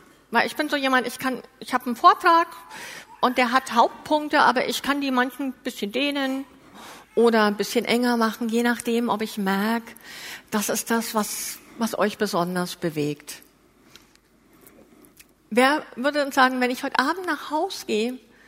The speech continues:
und ich habe ein bisschen klareres Bild, was meine Vision, mein Auftrag fürs Leben sein könnte. Das wär ziemlich cool. Für wen ist das eine Frage? Na, ich guck mal so.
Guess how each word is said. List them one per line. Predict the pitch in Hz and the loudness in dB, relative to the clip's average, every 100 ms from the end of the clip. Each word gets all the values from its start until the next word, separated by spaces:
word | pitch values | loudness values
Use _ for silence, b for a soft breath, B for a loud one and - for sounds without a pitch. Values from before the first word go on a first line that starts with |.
| b b b b b _ - | b b b b b _ -8
und | 240 247 | -8 -8
ich | - | -10
habe | 311 311 | -10 -8
ein | 269 | -8
bisschen | - 302 427 - - 294 285 277 | -4 -2 -4 -8 -12 -8 -8 -8
klareres | - 262 247 277 277 269 262 247 | -6 -4 -4 -4 -4 -4 -6 -8
Bild, | - 247 247 247 | -2 0 0 -2
was | 226 - | -6 -4
meine | 214 208 226 240 214 | -2 0 0 -2 -2
Vision, | 214 208 - 190 214 226 240 240 233 226 B B B B B B - | -6 -8 -8 -4 -2 -2 -4 -4 -6 -8 B B B B B B -6
mein | 214 220 226 | -2 0 0
Auftrag | 175 208 - 233 220 214 | 2 2 0 0 0 0
fürs | 220 - | -6 -4
Leben | 185 185 202 190 | -2 -2 -2 -4
sein | 151 139 | -2 -2
könnte. | 147 151 131 - 135 143 _ _ _ B B B B B B - | -4 -8 -8 -8 -10 -14 _ _ _ B B B B B B -2
Das | 202 202 - | 0 0 0
wär | 185 185 | -2 -2
ziemlich | 180 165 156 - 139 | -6 -6 -10 -12 -10
cool. | 131 151 147 _ _ _ _ _ _ _ _ _ _ _ _ - | -10 -12 -18 _ _ _ _ _ _ _ _ _ _ _ _ -10
Für | 202 | -4
wen | 202 214 | -2 -2
ist | 185 - | -4 -6
das | 170 | -6
eine | 175 | -6
Frage? | 165 151 135 139 147 160 _ _ _ _ _ _ _ _ - | -10 -8 -8 -8 -12 -14 _ _ _ _ _ _ _ _ -20
Na, | 254 | -18
ich | 240 | -18
guck | - - | -20 -18
mal | 247 | -16
so. | - 240 | -16 -20